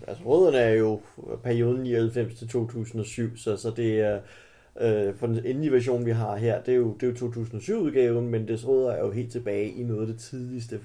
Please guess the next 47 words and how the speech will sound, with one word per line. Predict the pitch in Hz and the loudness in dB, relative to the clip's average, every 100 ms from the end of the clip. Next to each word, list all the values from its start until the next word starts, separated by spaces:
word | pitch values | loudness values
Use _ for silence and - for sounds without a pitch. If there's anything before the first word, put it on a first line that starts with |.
| - | -8
øh, | 87 98 | -8 -6
hvor | 98 - - _ _ _ _ _ | -6 -6 -10 _ _ _ _ _
story | - 120 117 | -4 0 2
game-bølgen | 117 117 113 110 104 | 2 2 0 -2 -2
jo | 98 92 | -4 -6
knap | 120 117 | -2 0
nok | 107 | 0
er | 104 104 | 0 -2
gået | |
i | 92 | -2
gang, | 90 104 | -2 -4
ikke? | 107 104 | -8 -6
Så | |
vi | 107 | -2
har | 107 110 | 0 0
lige | 110 113 | 0 -2
The | 110 104 | -2 0
Window, | 110 117 117 113 | 0 2 2 2
og | |
vi | 107 | 0
har | 98 104 107 - - | -4 -6 -6 -8 -12
Sorcerer, | - 113 110 120 110 110 - - | -4 -4 -2 -2 -4 -4 -16 -20
og | - 135 | -14 -10
ikke | 127 117 | -8 -8
meget | 107 101 113 139 | -10 -10 -8 -6
mere | 127 113 110 123 139 | -4 -4 0 0 0
at | 117 | -4
arbejde | 107 98 104 110 104 | -4 -6 -6 -6 -6
med | 104 | -10
på | 113 | -8
det | 110 | -10
her | |
tidspunkt | 120 117 113 - - | -8 -10 -10 -12 -12
her. | 87 - - - - - - | -12 -14 -16 -20 -20 -20 -20
Så, | - | -16
så | 110 | -12
det | 107 76 | -6 -6
er | |
jo | 95 | -6
meget, | 95 98 131 | -6 -6 -2
meget | 117 104 | -2 -2
tidligt | 113 120 113 123 117 | -4 -6 -4 -4 -6
i | 127 | -10
udviklingen | 113 117 117 120 113 110 107 | -6 -4 -2 -4 -4 -8 -8
af | |
teorien | 110 113 110 110 107 110 | -6 -4 -4 -6 -6 -8
og, | 104 107 104 107 113 | -8 -8 -8 -10 -12